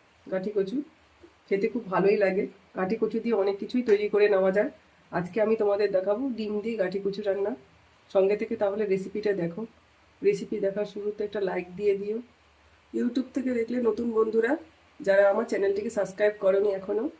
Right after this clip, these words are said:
চ্যানেলটিকে সাবস্ক্রাইব করে পাশে থাকা বেল আইকনটা প্রেস করে দিও, যাতে ভিডিও বেরোলে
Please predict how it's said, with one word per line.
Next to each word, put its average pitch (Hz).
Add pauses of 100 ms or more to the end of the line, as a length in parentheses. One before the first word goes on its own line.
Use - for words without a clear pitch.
(180)
চ্যানেলটিকে 196
সাবস্ক্রাইব 196 (100)
করে 233 (400)
পাশে 180
থাকা 208
বেল 196
আইকনটা 208
প্রেস 196 (100)
করে 208
দিও, 220 (260)
যাতে 214 (100)
ভিডিও 202
বেরোলে 202